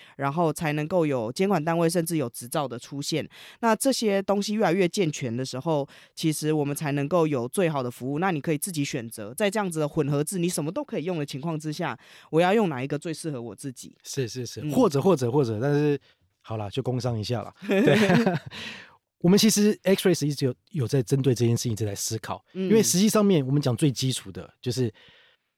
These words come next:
Speaker 2: 交易完了，把钱放回你自己的自我，自我保管的钱包，还是对的方向啦，
Speaker 1: 对。
Speaker 2: 大致上啦，我们先不排除说你有没有能力保管这件事情，但是或许技术也可以辅助这件事情，就是一般小白或许他自有保管，他如果私钥公钥弄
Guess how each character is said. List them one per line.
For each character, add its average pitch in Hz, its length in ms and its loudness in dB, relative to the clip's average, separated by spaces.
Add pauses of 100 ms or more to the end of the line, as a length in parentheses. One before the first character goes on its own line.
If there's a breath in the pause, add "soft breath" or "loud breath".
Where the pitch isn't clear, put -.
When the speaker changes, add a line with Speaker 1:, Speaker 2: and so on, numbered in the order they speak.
(220)
Speaker 2:
交 185 220 6
易 185 100 6
完 117 260 2
了， 107 180 -2
把 110 140 -8
钱 117 240 -4
放 135 180 0
回 113 120 -2
你 107 160 -4
自 127 100 -12
己 104 140 -8
的 90 380 -10
自 147 120 0
我， 110 120 -4
自 - 120 -2
我 113 140 0
保 104 160 -10
管 101 100 -8
的 92 80 -8
钱 92 140 -12
包， 95 160 -10
还 - 160 -8
是 151 160 -4
对 131 220 0
的 95 260 -8
方 117 240 -2
向 104 220 0
啦， 95 180 -12
Speaker 1:
对。 170 140 -6
Speaker 2:
大 143 120 4
致 123 160 -2
上 107 240 -2
啦， - 180 -14 (100)
我 127 40 -4
们 120 80 -2
先 147 160 2
不 143 100 -2
排 110 180 -6
除 107 120 -8
说 113 260 -4 (160 soft breath)
你 127 100 -4
有 120 80 0
没 113 100 -2
有 107 60 -2
能 98 100 -4
力 107 80 -2
保 101 160 -8
管 92 120 -8
这 87 120 -10
件 92 100 -4
事 98 140 -8
情， 90 160 -14 (380 loud breath)
但 190 100 0
是 208 120 4 (360 soft breath)
或 247 180 4
许 123 160 -2
技 147 160 2
术 135 160 0
也 95 80 -4
可 107 140 -6
以 107 40 -2 (120)
辅 98 160 -18
助 113 100 -10
这 107 100 -6
件 104 120 -4
事 101 120 -8
情， 92 220 -10
就 - 80 -12
是 117 180 -6
一 143 100 -4
般 170 140 2
小 120 140 -2
白 101 160 -10
或 117 140 -4
许 107 100 -10
他 107 120 -10
自 - 160 -6
有 104 100 -4
保 98 180 -10
管， 104 160 -10
他 104 220 -10
如 120 100 -6
果 104 120 -10
私 - 240 -12
钥 110 180 -4
公 110 160 -6
钥 107 100 -4
弄 110 220 -2